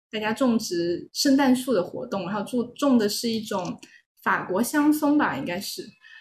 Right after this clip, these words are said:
对，然后，然后当时就是我去报名参加了这个活动，然后就是这个主理人作为园艺老师来教我们去种这个松树。然后 by the way，这个松树也被我养死了。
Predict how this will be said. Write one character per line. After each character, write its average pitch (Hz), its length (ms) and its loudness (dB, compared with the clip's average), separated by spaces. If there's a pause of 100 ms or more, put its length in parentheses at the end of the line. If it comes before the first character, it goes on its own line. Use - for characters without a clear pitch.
(280)
对， 175 180 -2
然 170 120 0
后， 214 340 2
然 214 100 2
后 254 100 4
当 262 240 4
时 185 240 0
就 214 180 2
是 214 220 -2
我 185 160 4
去 190 100 -4
报 254 140 4
名 214 140 2
参 233 160 0
加 233 100 0
了 220 80 0
这 202 80 -2
个 202 80 0
活 - 180 -2
动， 202 160 -2
然 185 80 -2
后 185 80 -4
就 196 120 -2
是 208 180 -8
这 202 140 -4
个 196 100 -2
主 185 160 -2
理 208 120 0
人 175 220 -2
作 208 200 -2
为 175 400 0
园 208 260 2
艺 262 80 2
老 180 180 0
师 190 340 -2
来 175 140 -2
教 190 240 -2
我 196 140 0
们 160 160 -6
去 - 160 -12
种 185 240 -6
这 185 80 -2
个 175 80 -2
松 196 260 -6
树。 220 320 -6 (440)
然 196 100 0
后 220 80 0
by 214 180 0
the 202 140 2
way， 208 160 2
这 202 80 2
个 226 80 6
松 233 220 4
树 233 160 2
也 180 80 4
被 202 100 0
我 185 80 4
养 165 240 0
死 - 240 -8
了。 185 100 2